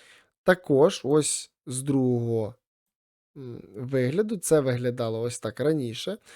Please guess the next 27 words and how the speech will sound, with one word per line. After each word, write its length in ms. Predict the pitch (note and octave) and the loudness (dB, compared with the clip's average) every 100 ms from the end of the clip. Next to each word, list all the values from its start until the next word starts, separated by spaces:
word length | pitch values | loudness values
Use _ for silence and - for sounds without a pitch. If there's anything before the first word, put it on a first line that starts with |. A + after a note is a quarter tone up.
| - | -18
Тобто 360 | - D#3 - C3+ | -4 -4 2 2
ось 180 | B2+ - | 2 0
ця, 280 | - D3 - _ | 4 4 2 _
особливо 720 | C#3 B2+ C#3+ C#3+ D#3+ F3 D3 | -2 0 0 2 6 8 6
ось 180 | C3+ B2+ | 2 -4
ця 180 | - D3 | 2 2
перекаточка, 840 | C#3 C3 B2 B2 E3+ F#3+ D3 - A#2+ | 4 2 2 2 0 2 -8 -6 -2
де 140 | B2 | -2
вас, 280 | B2 A#2+ - - - - - | 0 -2 -4 -14 -20 -20 -2
ви 120 | C#3 | 0
перекатуєтесь 840 | C#3+ C3 A#2+ G3 G#3 D3 A#2+ A2+ | 2 2 4 4 4 2 0 -6
і 120 | - C#3+ | -10 -8
тяжі 360 | B2+ B2 D3 | -4 -2 -2
вас 220 | D#3 - | -2 -2
приймали. 540 | - B2+ B2 A#2 G2 - | -6 -6 -4 -4 -8 -4
Зараз 360 | D3 F#3+ G3+ | 2 4 2
це 160 | - B2+ | -2 -6
буде 280 | B2 B2+ B2 | -4 -4 -2
виглядати 580 | A#2+ A#2+ B2 B2 - - | -2 -4 -2 -4 -6 -8
ось 280 | - C#3 - | 0 0 -2
так. 300 | - F3+ G3 | -4 -4 -4
Тобто 340 | - B2 - B2+ | -4 -6 -2 -4
ви 240 | B2+ B2 B2 - _ - | 0 -2 -2 -18 _ 0
доїхали 640 | C#3+ D3+ C#3+ A#2 A2 B2 | 4 4 2 -2 -2 -2
до 120 | B2+ | -4
середини, 640 | A#2+ C3 C3+ E3 A3 G#3 | -4 -2 -2 0 0 0
хоп, 400 | E3 - A3 D#4+ | -4 2 2 2